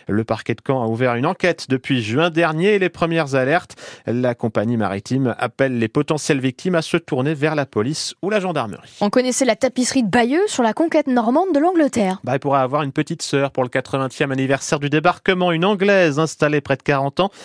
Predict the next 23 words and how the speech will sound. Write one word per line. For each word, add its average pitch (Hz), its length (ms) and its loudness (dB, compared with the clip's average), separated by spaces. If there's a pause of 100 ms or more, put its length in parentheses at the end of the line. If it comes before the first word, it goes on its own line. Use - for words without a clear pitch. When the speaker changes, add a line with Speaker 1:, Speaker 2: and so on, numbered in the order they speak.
(300)
Speaker 1:
a 131 60 4
eu 143 80 4
l'idée 165 240 2
de - 80 -8
confectionner 180 600 0
une 165 140 2
tapisserie - 540 -2
en 180 80 2
relief 165 300 0
de 135 80 -2
quatre-vingts 196 580 -2
mètres 160 300 0
de 139 100 2
long. 202 240 2 (420)
Elle 143 120 0
est 160 60 0
composée 160 400 0
de 123 80 0
quatre-vingts 175 540 0
scènes 131 300 0
représentant 131 580 0
la 135 120 0
préparation 151 880 -2